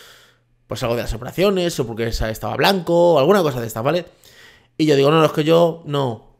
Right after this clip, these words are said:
no, yo de, no, no me gusta opinar de la gente y no sé cuánto". Y me dijeron, "Sí, sí, pero de otros cantantes sí que opinas". Y entonces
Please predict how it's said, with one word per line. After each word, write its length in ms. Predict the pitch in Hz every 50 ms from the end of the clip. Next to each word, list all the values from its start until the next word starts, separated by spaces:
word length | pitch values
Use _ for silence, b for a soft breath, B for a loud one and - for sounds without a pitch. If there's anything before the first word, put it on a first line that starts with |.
| _ -
no, 220 | 135 131 - - -
yo 120 | 127 139 139
de, 600 | 143 143 139 135 131 131 127 127 123 123 123 123
no, 140 | 123 113 -
no 100 | - 131 131
me 40 |
gusta 220 | 139 143 139 143 131
opinar 280 | 117 123 123 127 127
de 220 | 123 123 120 120 113
la 80 | 113
gente 240 | 113 - 131 123 120
y 40 | 117
no 40 | 110
sé 80 | 117
cuánto". 220 | 110 110 107 - -
Y 60 | 131
me 100 | 131 139
dijeron, 420 | 131 127 127 135 117 113 110 110 - -
"Sí, 140 | - 147
sí, 340 | 131 151 165 127 104 - - _
pero 160 | - 131 127
de 80 | 123 127
otros 240 | 127 143 156 151 -
cantantes 380 | - 151 139 147 151 175 165
sí 80 | - 185
que 80 | 151
opinas". 400 | 120 120 147 113 101 - - - _ _ _ _ B B B B B B B B B B B B B B _ -
Y 300 | 175 180 196 214 214 -
entonces 380 | 151 151 151 135 160 165 165